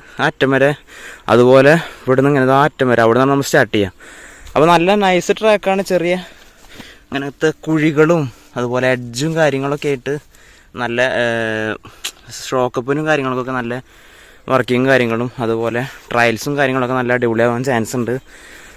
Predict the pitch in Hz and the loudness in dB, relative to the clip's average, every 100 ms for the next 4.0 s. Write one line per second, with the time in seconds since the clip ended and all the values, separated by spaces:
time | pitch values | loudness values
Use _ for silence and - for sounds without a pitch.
0 | - - - - 123 160 170 170 180 175 | -20 -20 -14 -4 2 4 6 6 6 4
1 | 175 - 160 - 190 175 170 - - 139 | 4 2 2 6 8 8 6 2 -2 -4
2 | - - - - 185 185 165 190 185 - | -4 -10 -12 -6 2 4 6 6 6 4
3 | 185 175 170 143 156 165 139 123 123 | 2 4 6 6 6 6 6 6 4